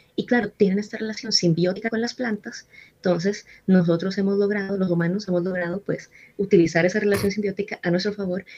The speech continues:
y a favor también del medio ambiente, porque de cualquier cosa que evite que usted eche más fucking pesticidas que llegan eventualmente a los mantos acuíferos, es una buena idea. <laughs> Por favor, por favor, no contaminen más los mantos acuíferos,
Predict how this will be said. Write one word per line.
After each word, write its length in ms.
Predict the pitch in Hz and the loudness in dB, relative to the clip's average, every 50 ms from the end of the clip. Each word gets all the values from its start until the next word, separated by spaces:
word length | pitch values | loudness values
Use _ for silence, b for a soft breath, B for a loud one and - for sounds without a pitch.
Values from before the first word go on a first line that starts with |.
| B B | B B
y 80 | - 196 | 2 2
a 100 | 190 185 | 2 4
favor 300 | - 170 156 156 170 175 | 2 0 0 0 0 0
también 300 | 190 208 208 214 226 226 | 0 0 0 2 2 2
del 100 | 233 226 | 2 4
medio 200 | 214 214 214 208 | 4 2 2 0
ambiente, 340 | 202 220 277 294 277 - 147 | -2 -2 -2 -2 -4 -6 -10
porque 220 | - 151 - 175 | -12 -4 -2 -2
de 60 | 170 | -2
cualquier 280 | 165 156 151 - - - | -2 -4 -8 -8 -12 -12
cosa 220 | - 202 - - | -10 -10 -10 -10
que 160 | - - - | -4 0 0
evite 200 | 208 202 - - | 2 2 0 -4
que 100 | - - | -4 -4
usted 240 | 214 - - - 214 208 | -4 -2 0 2 2 2
eche 220 | 196 - - 180 | 2 2 -2 -4
más 200 | 175 175 175 - B B B B B B B _ | -4 -4 -6 -8 B B B B B B B _
fucking 420 | - - 208 196 - _ - 208 | -12 -10 -10 -10 -10 _ -14 -4
pesticidas 720 | - 220 208 208 - 226 220 196 202 208 208 190 190 190 - | -2 -2 -2 0 2 2 4 6 6 6 6 4 2 0 -2
que 140 | - 180 175 | -2 -4 -4
llegan 240 | 175 180 202 196 196 | -2 -4 -4 -4 -2
eventualmente 680 | 196 196 196 190 - 202 196 202 202 196 190 190 175 | -2 -2 -2 -2 -2 -4 -4 -2 -2 -2 -2 -2 -2
a 40 | 165 | -2
los 100 | 160 165 | -2 -2
mantos 240 | 175 175 180 - 190 | -2 -4 -6 -6 -6
acuíferos, 540 | 196 202 - 190 190 - - 190 202 - B B B B B B _ _ | -6 -4 -4 -6 -6 -6 -10 -14 -14 -16 B B B B B B _ _
es 180 | - 185 185 180 | -8 -6 0 2
una 140 | 226 220 - - | 2 2 4 6
buena 180 | 233 233 220 226 | 6 8 8 6
idea. 260 | 214 - 196 214 - - - - - - - _ _ _ _ _ | 4 2 2 0 0 0 -4 -10 -10 -10 -12 _ _ _ _ _
<laughs> 580 | - - - - - - - - - 277 269 254 | -8 -6 -4 -4 -4 -4 -2 2 4 4 4 4
Por 140 | 233 208 | 2 0
favor, 320 | 226 233 214 202 - 220 214 - - B B B B B B B - | 0 0 -2 0 0 -2 -2 -2 -8 B B B B B B B -16
por 80 | - - | -10 -8
favor, 200 | 240 220 214 214 | -2 2 2 2
no 80 | 220 | 4
contaminen 480 | 226 233 214 214 214 202 208 202 202 208 | 4 4 4 4 4 4 6 6 4 4
más 160 | 202 196 196 196 | 4 2 2 0
los 140 | 196 196 | 0 0
mantos 240 | 190 190 185 185 - | 0 0 -2 0 0
acuíferos, 500 | 190 185 180 180 - 180 180 180 196 202 | 0 0 0 0 0 0 0 -2 -2 -4